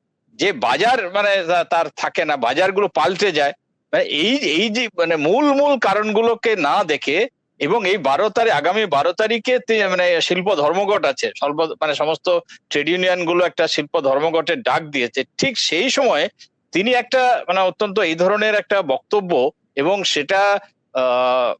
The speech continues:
মানে, আপনার স-, আহ, সংবাদ মাধ্যমের, মানে, প্রায় সর্বত্র সারা দেশে ব্যাপকভাবে ছড়ানো হয়েছে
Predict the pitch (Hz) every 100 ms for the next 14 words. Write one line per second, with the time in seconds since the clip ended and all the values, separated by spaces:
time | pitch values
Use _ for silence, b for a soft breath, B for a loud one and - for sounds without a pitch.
0 | - 127 127 117 120 135 131 - 117 110
1 | 104 98 76 - 131 147 202 190 202 190
2 | 214 214 202 160 175 190 - 175 190 214
3 | - 165 190 233 254 - 120 95 - 143
4 | 156 196 147 190 202 110 - _ _ _
5 | _ _ _ _ _ _ 151 190 277 247
6 | 208 208 196 - 147 143 131 131 - 247